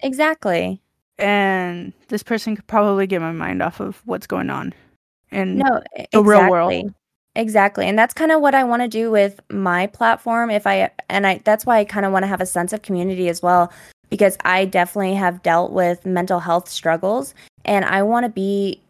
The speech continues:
Speaker 1: that person that can either lift your day up, or you can even come talk to me in the stream and, you know, I can be that consistent person for you. That's kind of
Speaker 2: Yeah.
Speaker 1: what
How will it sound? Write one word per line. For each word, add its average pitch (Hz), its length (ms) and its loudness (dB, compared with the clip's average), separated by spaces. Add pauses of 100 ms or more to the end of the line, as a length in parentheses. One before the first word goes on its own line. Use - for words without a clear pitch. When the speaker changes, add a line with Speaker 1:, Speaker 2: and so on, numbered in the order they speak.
(100)
Speaker 1:
that 175 240 0
person 180 460 -2
that 165 200 -4
can 170 360 -4
either 175 260 0
lift 175 300 -2
your 180 120 -2
day 170 280 0
up, 160 220 2
or 170 140 2
you 175 180 -4
can 208 180 -2
even 180 260 -2
come 170 200 -6
talk 180 320 -2
to - 80 -6
me 170 120 -2
in 165 100 -4
the 165 80 -4
stream 170 520 -4 (340)
and, 175 260 0
you 185 80 4
know, 165 300 2
I 185 160 2
can 190 140 -2
be 190 140 2
that 175 180 2
consistent 165 520 -8
person 160 340 -6
for - 120 -8
you. 57 340 -6 (500)
That's 196 200 2
kind 214 240 2
of 190 120 2
Speaker 2:
Yeah. 180 40 -2
Speaker 1:
what 170 240 4